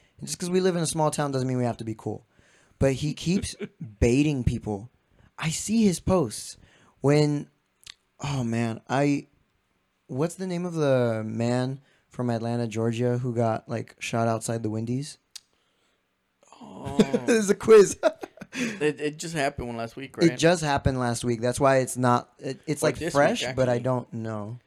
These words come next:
Speaker 2: Oh, what was his name? I know who you're talking about.
Speaker 1: Yeah, yeah.
Speaker 2: Yeah.
Speaker 1: Well, that guy's the latest story.
Speaker 2: Yeah.
Speaker 1: And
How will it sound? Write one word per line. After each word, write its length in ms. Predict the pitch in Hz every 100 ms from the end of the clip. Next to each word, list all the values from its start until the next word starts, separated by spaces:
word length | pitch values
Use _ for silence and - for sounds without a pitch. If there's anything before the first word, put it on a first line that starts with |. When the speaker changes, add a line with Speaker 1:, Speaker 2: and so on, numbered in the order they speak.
| _ _ _ _ _ _ _ _ _
Speaker 2:
Oh, 100 | - -
what 100 | 110
was 140 | 131 127
his 160 | 135 117
name? 280 | 110 113 117 _ _
I 80 | 147
know 100 | 180
who 60 | 185
you're 100 | 139
talking 200 | 131 117
about. 220 | 98 92
Speaker 1:
Yeah, 160 | 156 156
yeah. 280 | 127 110 95 -
Speaker 2:
Yeah. 140 | 107
Speaker 1:
Well, 140 | 160 156
that 160 | 165 170
guy's 200 | 165 131
the 140 | 135
latest 320 | 131 131 127
story. 480 | - 127 113 104 117 _ _
Speaker 2:
Yeah. 260 | 113 107 117 _ -
Speaker 1:
And 580 | 143 143 139 131 117